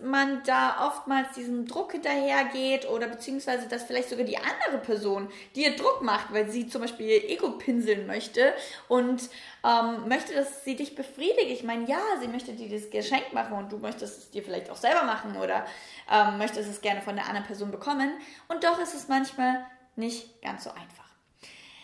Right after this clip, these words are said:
Der erste Tipp oder beziehungsweise das erste, was mir so sofort eingefallen ist, rund um Orgasmen, wo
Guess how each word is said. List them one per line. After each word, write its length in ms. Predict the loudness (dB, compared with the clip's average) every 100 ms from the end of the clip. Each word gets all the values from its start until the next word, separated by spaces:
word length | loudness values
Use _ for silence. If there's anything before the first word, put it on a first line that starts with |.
| -20 -20 _
Der 120 | 6
erste 360 | 8 6 4 -4
Tipp 420 | 2 4 4 -2
oder 140 | -2 -2
beziehungsweise 380 | 0 -2 -2 -4
das 160 | -4
erste, 580 | 0 2 2 0 -2 -2
was 180 | -2 -2
mir 160 | -4
so 460 | -2 0 2 0 -6 -16 -20 _
sofort 540 | -2 -2 0 2 2 4 2
eingefallen 580 | 2 0 -2 -2 -2
ist, 320 | -2 -4 -6 -14 _
rund 300 | 0 4 4
um 120 | 2
Orgasmen, 760 | -2 -2 -2 -4 -8 -6 -6 -8 -14 _ _ _ _ _
wo 540 | -2 4 4 4 -2